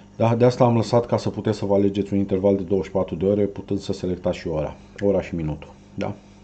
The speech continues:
Uh, aveți aici în partea, primul raport, este un tabel în care vă arată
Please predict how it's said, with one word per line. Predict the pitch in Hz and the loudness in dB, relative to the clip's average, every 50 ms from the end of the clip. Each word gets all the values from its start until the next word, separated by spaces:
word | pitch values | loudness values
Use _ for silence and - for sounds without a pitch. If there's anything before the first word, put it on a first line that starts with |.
| - - - - - - - - | -20 -20 -20 -20 -20 -14 -8 -4
Uh, | 95 92 95 98 95 92 90 90 175 - - - - - - - - - - - - - - - - - - - - - - - | -2 0 0 0 0 -2 -2 -2 -4 -6 -8 -12 -18 -20 -20 -20 -20 -20 -20 -20 -20 -20 -20 -20 -20 -20 -20 -20 -20 -20 -20 -18
aveți | - - 120 127 131 - | -6 -2 -2 0 2 4
aici | 127 127 123 - - | 2 2 2 0 -2
în | 117 110 | -2 0
partea, | - 113 110 110 - 110 107 104 101 98 95 - | 0 0 -2 0 0 0 2 2 2 0 -2 -2
primul | - - 113 113 107 104 101 95 92 90 92 | -4 -2 0 2 2 2 0 0 -2 -2 -4
raport, | 92 87 - - 123 139 139 - - - - | -4 -4 -4 -2 -4 -4 -4 -6 -12 -14 -10
este | 110 107 101 - - | -8 -8 -6 -6 -6
un | 101 98 | -6 -4
tabel | - - 85 92 120 143 151 151 - - - - - - - - - - - - - - - - - - | -2 -4 -2 -2 -2 -4 -4 -8 -12 -18 -20 -20 -20 -20 -20 -20 -20 -20 -20 -20 -20 -20 -20 -20 -10 -6
în | 117 | -4
care | 113 - 123 123 | 2 4 4 4
vă | 123 110 117 | 6 6 6
arată | 117 127 127 - - 120 113 104 | 6 6 4 4 2 2 2 2